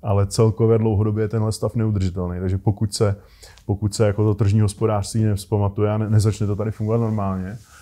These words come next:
a nebude pro nás jako důležitější vydělávat peníze, než mít nějakou zelenou budoucnost, kterou oni říkají, že to je zelená transformace. A já říkám, to je zelená revoluce a zelený dluhy, jako. To jako,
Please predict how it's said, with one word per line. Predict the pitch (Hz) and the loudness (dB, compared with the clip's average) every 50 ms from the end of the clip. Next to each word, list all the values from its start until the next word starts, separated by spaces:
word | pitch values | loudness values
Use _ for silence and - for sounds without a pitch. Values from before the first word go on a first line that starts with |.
| - - - | -18 -10 -4
a | - | -4
nebude | 107 101 101 107 107 | -2 0 0 0 -2
pro | - - 110 104 | -2 -2 -4 -2
nás | 104 107 107 - - | -4 -4 -6 -6 -6
jako | 104 - 110 | -6 -6 -4
důležitější | 101 101 101 98 95 101 107 98 - 107 | -4 -4 -4 -4 -6 -8 -10 -10 -8 -6
vydělávat | 104 107 110 110 110 110 107 104 | -6 -4 -4 -2 -2 -4 -4 -6
peníze, | - 104 104 104 101 101 101 107 | -6 -6 -4 -2 -2 -2 -2 -2
než | 107 104 98 - | -4 -4 -6 -6
mít | 113 104 95 | -6 -6 -4
nějakou | 107 107 101 95 - 113 107 | -4 -4 -6 -4 -4 -2 0
zelenou | 101 107 104 104 101 110 117 | 0 0 0 0 0 0 0
budoucnost, | 113 113 107 101 95 98 - 95 90 107 - - | 2 2 2 0 -2 -4 -6 -12 -12 -12 -12 -12
kterou | - - 101 95 95 | -8 -6 -4 -2 -2
oni | 98 98 98 | -2 -2 -2
říkají, | 95 98 98 101 95 | -2 -4 -4 -4 -6
že | 92 92 | -6 -6
to | 90 101 | -4 -4
je | 98 | -2
zelená | 95 101 98 95 95 95 95 | -2 -2 -2 -2 -4 -4 -6
transformace. | 95 104 101 98 95 98 - 104 95 98 98 95 - - 98 95 - - - - - - | -6 -6 -6 -6 -6 -6 -6 -6 -4 -4 -4 -6 -8 -8 -12 -12 -12 -14 -18 -16 -12 -6
A | - | -2
já | 98 | 0
říkám, | 95 101 104 101 | 2 2 2 2
to | 92 107 | 2 2
je | 101 | 2
zelená | 95 104 101 101 101 101 101 | 2 0 0 -2 -2 -4 -4
revoluce | 101 98 98 101 98 95 - 104 | -4 -4 -4 -4 -4 -4 -2 -2
a | 98 | 0
zelený | 98 98 98 101 104 | 0 0 0 0 0
dluhy, | 98 107 120 120 107 92 | 0 0 0 0 -2 -4
jako. | 82 - - - 78 - - - - - - - _ _ _ _ _ _ | -6 -8 -12 -16 -18 -18 -18 -20 -20 -20 -20 -20 _ _ _ _ _ _
To | - 107 | 2 2
jako, | 104 101 - - 117 110 | 2 2 2 0 0 -2